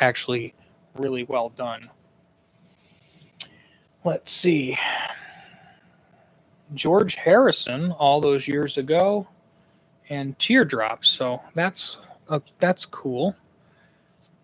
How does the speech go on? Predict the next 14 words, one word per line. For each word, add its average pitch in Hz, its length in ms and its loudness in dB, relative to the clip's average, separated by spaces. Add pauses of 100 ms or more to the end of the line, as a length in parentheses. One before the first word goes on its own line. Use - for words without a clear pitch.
(1500)
Another 165 280 -6
Mel 151 300 -2
Tillis, 143 800 -6
One 151 400 -8
Night 156 340 -4
Fever, 151 960 -6 (1400)
and 135 580 -10 (140)
Time 175 340 -2
Has 151 220 -4
Treated 156 420 -2
You 135 140 -4
Well. 127 520 -2 (4000)
Jeannie 160 440 -2
Seely, 160 840 -2